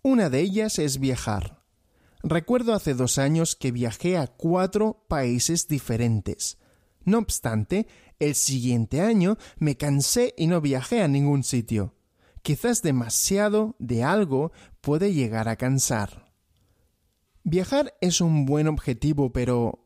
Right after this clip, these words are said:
primero tienes que cumplir con el objetivo anterior, ahorrar un poco de dinero para ello.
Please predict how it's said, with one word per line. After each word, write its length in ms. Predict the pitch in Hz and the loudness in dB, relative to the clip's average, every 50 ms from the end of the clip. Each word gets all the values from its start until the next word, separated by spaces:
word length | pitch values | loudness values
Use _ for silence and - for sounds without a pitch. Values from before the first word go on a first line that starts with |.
| _ - | _ -8
primero 560 | - 143 147 147 151 156 175 202 220 247 254 | -2 0 2 4 4 4 4 4 2 0 -2
tienes 420 | - - 175 165 165 185 196 185 - | -2 -2 0 2 2 2 2 0 0
que 160 | - 170 143 | -2 -2 -4
cumplir 640 | - 139 131 120 113 - 160 190 240 254 - - _ _ | 0 0 0 0 0 -2 -2 0 0 -2 -4 -8 _ _
con 220 | - - 151 135 135 | -6 -2 0 0 2
el 100 | 127 123 | 2 0
objetivo 640 | 123 104 - - - 117 - - 170 196 190 220 | 0 -2 -4 -4 -6 -6 -4 -2 -2 0 2 2
anterior, 580 | 214 214 202 214 208 214 202 165 123 104 98 - - - - - - - | 2 2 2 0 0 2 2 2 0 0 -4 -10 -16 -20 -20 -20 -16 -6
ahorrar 640 | - 139 139 135 127 123 123 123 123 123 131 147 - - - - - - | -2 0 0 0 0 0 0 0 0 0 -2 -4 -6 -10 -18 -20 -12 -4
un 360 | - 247 254 254 233 - - | 0 2 2 2 2 0 0
poco 340 | - 143 123 120 - 131 127 | -2 -2 -2 0 0 -2 0
de 140 | 127 147 156 | 0 0 0
dinero 500 | 175 214 196 160 123 107 101 98 110 113 | 2 2 2 2 2 2 0 0 -2 -2
para 300 | - 123 113 117 120 170 | -2 -2 -2 0 0 0
ello. 380 | 220 240 180 139 113 104 98 | 0 2 2 0 0 -2 -4